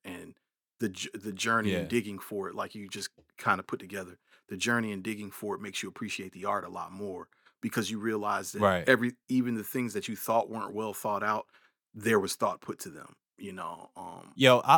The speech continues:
Speaker 2: I'll be honest with you, like, I feel just with the,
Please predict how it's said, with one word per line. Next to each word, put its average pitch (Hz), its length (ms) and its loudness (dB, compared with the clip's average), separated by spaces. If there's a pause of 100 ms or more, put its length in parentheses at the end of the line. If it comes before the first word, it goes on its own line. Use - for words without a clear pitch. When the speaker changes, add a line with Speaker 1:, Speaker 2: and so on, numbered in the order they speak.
Speaker 2:
I'll 147 100 6
be 165 200 6
honest 107 360 2
with 92 200 -4
you, 95 80 -4
like, 92 340 0
I 117 120 2
feel 131 300 0 (220)
just 135 260 4
with 127 140 2
the, 98 180 -4